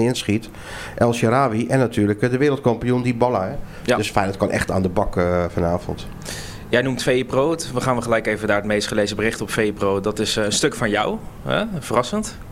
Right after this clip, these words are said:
Speaker 1: Ja. Wat wil je dat ik zeg?
Speaker 2: <laughs> Ja.
Speaker 1: Nou,
Speaker 2: Eh,
Speaker 1: ja, Feyenoord speelt, hè, dus dan, eh, klikken
Speaker 2: precies.
Speaker 1: de mensen natuurlijk altijd
Speaker 2: Ja.
Speaker 1: wat aan.
Speaker 2: Eh, met als kop, waarom Geertruida voor Arne Slot de perfecte verdediger is. We gaan nu niet het hele stuk weggeven,
Speaker 1: Nee, nee.
Speaker 2: maar kan jij kort samenvatten
Speaker 1: Nou, heel
Speaker 2: waarom
Speaker 1: kort,
Speaker 2: dat zo is?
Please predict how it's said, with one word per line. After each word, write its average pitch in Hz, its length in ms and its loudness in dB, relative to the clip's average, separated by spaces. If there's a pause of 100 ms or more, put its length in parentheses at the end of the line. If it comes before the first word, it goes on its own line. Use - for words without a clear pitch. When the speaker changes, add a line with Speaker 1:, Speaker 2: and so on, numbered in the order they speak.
(800)
Speaker 1:
Ja. 87 180 -2 (580)
Wat 120 100 4
wil 127 140 4
je 123 60 2
dat 117 120 2
ik 117 80 -2
zeg? 139 240 4
Speaker 2:
<laughs> - 80 -12 (120)
Ja. 156 280 2 (300)
Speaker 1:
Nou, 123 120 6
Speaker 2:
Eh, 117 60 4
Speaker 1:
ja, 127 140 4
Feyenoord 160 320 4
speelt, 123 280 2
hè, 143 160 2
dus 117 140 -2
dan, 123 120 4
eh, 117 140 0
klikken 110 140 2 (120)
Speaker 2:
precies. 117 140 0
Speaker 1:
de 113 60 2
mensen 123 220 2
natuurlijk 123 320 2
altijd 135 180 4
Speaker 2:
Ja. 101 80 0
Speaker 1:
wat 95 140 2
aan. 117 220 2
Speaker 2:
Eh, - 40 -2
met 143 140 2
als 147 140 0
kop, 208 240 2
waarom 151 320 2
Geertruida 143 540 0
voor 139 140 0
Arne 123 140 0
Slot 127 320 -2
de 120 60 -2
perfecte 120 420 0
verdediger 104 380 2
is. 98 120 -2 (340)
We 117 80 0
gaan 131 140 2
nu 131 100 0
niet 156 160 0
het 135 100 -2
hele 139 140 2
stuk 160 220 -2
weggeven, 143 400 2
Speaker 1:
Nee, 135 80 2
nee. 131 120 2
Speaker 2:
maar 147 180 0
kan 156 180 0
jij 147 140 2
kort 160 260 -2
samenvatten 143 380 4
Speaker 1:
Nou, 151 100 6
heel 156 80 0
Speaker 2:
waarom 165 200 4
Speaker 1:
kort, - 140 -6
Speaker 2:
dat 151 100 2
zo 147 100 6
is? 143 60 4